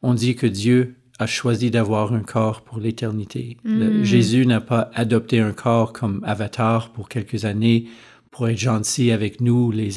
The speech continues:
Speaker 1: les humains, avec, avec des corps. Jésus a, a, est devenu homme. Dieu est devenu homme et demeure homme.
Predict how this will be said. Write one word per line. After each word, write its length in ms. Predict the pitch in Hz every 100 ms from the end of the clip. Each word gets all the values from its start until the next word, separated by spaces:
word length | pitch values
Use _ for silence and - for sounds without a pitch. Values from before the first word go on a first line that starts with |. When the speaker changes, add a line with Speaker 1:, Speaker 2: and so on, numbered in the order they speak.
| 107
Speaker 1:
les 340 | 117 113 117 110
humains, 320 | 104 110 110
avec, 320 | 107 110 -
avec 280 | - 107 -
des 120 | 107
corps. 320 | - 110 117 - - - -
Jésus 400 | 117 120 113 131
a, 240 | 113 - -
a, 240 | 123 113 - - _ _ _ _ -
est 100 | 131
devenu 480 | 110 135 120 123 117
homme. 360 | 120 120 123 117 _ _ - 135
Dieu 360 | 208 113 127
est 60 | 123
devenu 400 | 113 117 117 117
homme 280 | 117 117 117 - _ _
et 140 | 120 113
demeure 540 | 123 117 117 117 117
homme. 360 | 113 107 117